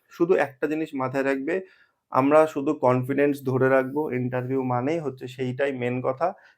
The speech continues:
সেটা শুধু চেষ্টা করবে আমাদের যে আমরা এতদিন ধরে যে পড়াশোনা করলাম, এতদিন ধরে যেভাবে আমাদের লাইফস্টাইল কাটালাম, সেই লাইফস্টাইলের মধ্যে বিলং করে আমাকে একটা প্রেজেন্টেশন তুলে ধরতে হবে। এবার সেটা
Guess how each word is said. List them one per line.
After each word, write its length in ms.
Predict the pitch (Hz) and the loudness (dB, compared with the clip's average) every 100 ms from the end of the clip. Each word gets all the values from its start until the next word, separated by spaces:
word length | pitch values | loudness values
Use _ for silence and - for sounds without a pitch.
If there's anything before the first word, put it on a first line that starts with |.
| - | -4
সেটা 240 | 127 127 143 | 0 2 0
শুধু 200 | 147 147 | -2 -4
চেষ্টা 340 | 127 123 - | -4 -4 -4
করবে 280 | 135 143 143 147 | -2 0 0 0
আমাদের 400 | 147 147 156 170 - _ | 0 0 -2 -2 -6 _
যে 180 | 135 127 123 | -6 0 0
আমরা 240 | 117 127 | 2 2
এতদিন 340 | 123 131 131 139 | 0 0 -4 -2
ধরে 180 | 135 135 | -2 -2
যে 120 | 131 135 135 | -2 -2 0
পড়াশোনা 400 | 113 120 127 131 | -2 -2 -4 -4
করলাম, 300 | 131 131 131 | -2 -2 -2
এতদিন 360 | 113 120 120 131 | -2 -4 -8 -4
ধরে 160 | 127 127 | -2 -2
যেভাবে 320 | 131 131 131 | -2 -2 -2
আমাদের 200 | 127 131 | -4 -2
লাইফস্টাইল 480 | 123 113 117 - 127 123 | 2 2 0 0 0 2
কাটালাম, 400 | 113 123 147 147 - - - _ | 2 4 4 2 -6 -20 -20 _
সেই 180 | - 147 | 2 6
লাইফস্টাইলের 640 | 139 131 135 147 147 156 | 8 8 6 4 6 4
মধ্যে 320 | 139 143 135 | 2 0 2
বিলং 320 | 139 135 143 156 151 | 2 4 4 4 0
করে 160 | 165 | 0
আমাকে 300 | 160 127 127 135 | 2 2 0 -4
একটা 200 | - 156 | -6 -6
প্রেজেন্টেশন 560 | 135 123 120 127 160 160 | -2 -2 -2 -6 -10 -10
তুলে 220 | 139 131 | -4 -2
ধরতে 280 | 143 - 143 | -2 0 2
হবে। 240 | 143 170 - - - _ 156 | 2 0 -6 -14 -20 _ 0
এবার 200 | 147 170 | 4 4
সেটা 340 | - 143 175 | 2 0 2